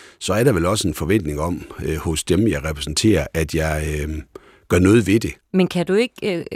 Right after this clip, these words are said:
Speaker 2: kunne der ikke godt være nogen, der tænkte, at det var alligevel, øh, privilegeret, at du som folketingsmedlem, der stiller op, men ikke bliver valgt af vælgerne, så skal have hjælp til at håndtere den situation? Det er jo ikke sådan, at bare fordi du bliver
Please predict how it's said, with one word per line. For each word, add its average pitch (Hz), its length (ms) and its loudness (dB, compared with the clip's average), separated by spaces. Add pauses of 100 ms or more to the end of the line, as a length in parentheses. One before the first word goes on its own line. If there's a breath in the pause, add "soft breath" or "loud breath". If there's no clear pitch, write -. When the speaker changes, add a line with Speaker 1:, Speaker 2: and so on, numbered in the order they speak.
(100)
Speaker 2:
kunne - 100 -4
der 190 40 4
ikke 196 100 2
godt 226 140 2
være 202 120 4
nogen, 190 220 2
der 214 80 -2
tænkte, 196 280 0
at 190 100 -6
det 196 120 2
var 190 60 6
alligevel, 180 760 2
øh, 165 140 2
privilegeret, 170 880 2
at 160 160 -4
du 165 80 -2
som 147 220 -4
folketingsmedlem, 160 1000 0
der 120 240 -2
stiller - 300 -4
op, 190 340 2
men 175 160 0
ikke 165 160 -2
bliver 185 180 0
valgt 147 460 -4
af 165 200 0
vælgerne, 156 520 0 (260 loud breath)
så 180 200 2
skal 202 200 0
have 160 300 0
hjælp 151 360 0
til - 140 -4
at 156 160 0
håndtere 151 460 -2
den 160 240 -2
situation? 160 440 -2
Det 143 120 -6
er 139 40 0
jo 139 60 2
ikke 170 220 4
sådan, 165 280 2
at 165 60 -2
bare 147 160 0
fordi 175 240 -4
du 175 120 -2
bliver 156 180 0